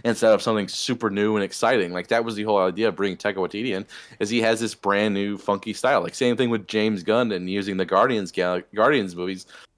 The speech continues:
they, those have been, like, similar to each other, but different from the oth-, other M C U movies, because it's James Gunn and he's doing his own thing. Like, you get unique directors with a unique style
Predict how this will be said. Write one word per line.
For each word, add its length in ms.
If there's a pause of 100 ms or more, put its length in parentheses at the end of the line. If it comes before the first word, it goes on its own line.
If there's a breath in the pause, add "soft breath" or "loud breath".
(100)
they, 220
those 260
have 100
been, 260
like, 320
similar 380
to 120
each 200
other, 160
but 180
different 300
from 100
the 120
oth-, 180
other 200
M 160
C 140
U 180
movies, 440 (440 loud breath)
because 360
it's 160
James 320
Gunn 300
and 140
he's 260
doing 200
his 120
own 160
thing. 280
Like, 240
you 80
get 420
unique 400
directors 500
with 100
a 80
unique 440
style 800